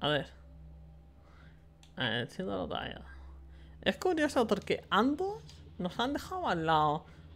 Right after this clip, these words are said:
O sea, los dos de estos nos han dejado al lado de esto. ¿Esto para qué coño sirve? Es que no sé. ¿Qué es esto, tío? Es que no sé ni, ni lo que es, chavales. Bueno, a ver. Vamos a irnos al, al que nos falta, que es este de aquí.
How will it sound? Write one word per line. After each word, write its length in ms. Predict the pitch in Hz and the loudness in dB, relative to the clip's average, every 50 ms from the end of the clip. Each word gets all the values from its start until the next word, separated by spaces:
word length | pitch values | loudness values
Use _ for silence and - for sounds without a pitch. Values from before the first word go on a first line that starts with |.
| - - - | -18 -18 -6
O 20 | - | 2
sea, 200 | - 202 180 175 | 6 6 6 8
los 200 | 185 185 180 170 | 8 6 6 6
dos 240 | 196 226 233 - 349 - - | 4 2 0 0 -6 -8 -6
de 160 | - 196 226 | -4 -2 -2
estos 180 | 233 - - 254 | -2 -2 -2 -2
nos 120 | 247 254 | 0 0
han 80 | 233 226 | 0 -2
dejado 260 | 226 - - 277 233 | -2 -4 -2 0 2
al 100 | 226 226 | 2 2
lado 160 | 233 208 156 | 2 2 4
de 120 | 156 160 180 | 4 2 2
esto. 280 | 254 262 - - - - | 2 -2 -4 -8 -6 -6
¿Esto 120 | 208 - - - - | -6 -8 -10 -10 -8
para 140 | 349 294 | -8 -6
qué 120 | - 165 - | -6 -6 -8
coño 240 | - - - - 165 - | -8 -8 -10 -10 -12 -14
sirve? 340 | - - - - 175 190 - | -12 -12 -12 -10 -10 -10 -10
Es 140 | - - | -12 -10
que 120 | - - 202 | -6 -4 -4
no 140 | 196 175 170 - | -2 -2 -4 -6
sé. 240 | - - - - - - _ _ _ - - - - - - - - - - - - - - _ - - - | -8 -12 -10 -12 -12 -12 _ _ _ -20 -20 -20 -20 -20 -20 -20 -20 -20 -20 -20 -20 -20 -20 _ -20 -20 -14
¿Qué 100 | - - | -8 -8
es 160 | 214 - - | -8 -8 -10
esto, 300 | - - - - - - - - | -14 -16 -16 -20 -20 -20 -20 -20
tío? 240 | - - - 262 349 403 - - - - - - - - - - _ - | -18 -14 -12 -12 -12 -14 -16 -20 -20 -20 -20 -20 -20 -20 -20 -20 _ -20
Es 120 | - - - | -20 -12 -6
que 120 | - 226 | -4 -2
no 80 | 233 220 | -2 -2
sé 280 | 226 - 254 247 - - | -2 -4 -4 -4 -4 -6
ni, 240 | 180 170 170 175 - - | -4 -4 -4 -4 -4 -4
ni 240 | 175 160 165 160 | -2 0 2 4
lo 180 | 156 147 143 143 | 6 6 6 4
que 160 | - - - | 4 4 2
es, 280 | 147 151 - - - - _ _ - - _ - - - - | 2 2 0 -6 -20 -20 _ _ -20 -20 _ -20 -20 -16 -10
chavales. 300 | - 151 147 147 - - - - - - - - - - - - | -8 -8 -6 -8 -10 -12 -18 -20 -20 -20 -20 -20 -20 -16 -6 0
Bueno, 180 | 170 165 160 | 4 6 8
a 60 | 160 | 8
ver. 100 | 165 147 - - - - - - - - - | 8 6 4 0 -10 -14 -12 -12 -12 -8 -4
Vamos 300 | - 170 175 180 180 - | 0 0 2 2 2 2
a 80 | 185 | 2
irnos 200 | 175 175 175 175 - | 2 2 0 0 2
al, 320 | - 165 160 160 156 160 - - - _ - - - - - - - - _ _ | 4 6 6 6 4 2 -2 -6 -18 _ -20 -20 -20 -20 -20 -20 -20 -20 _ _
al 240 | - - 156 160 156 | -2 0 0 0 2
que 120 | - 165 | 2 2
nos 140 | 156 156 165 | 2 2 0
falta, 500 | - - - 233 226 226 240 240 - 175 | -2 -2 0 2 2 2 0 -2 -2 -2
que 80 | 170 185 | -2 -2
es 80 | 185 | -4
este 220 | 190 - - - 170 | -8 -8 -4 0 2
de 100 | 151 143 | 2 2
aquí. 400 | 147 151 - - 170 165 - | 0 -2 -4 -4 -4 -4 -6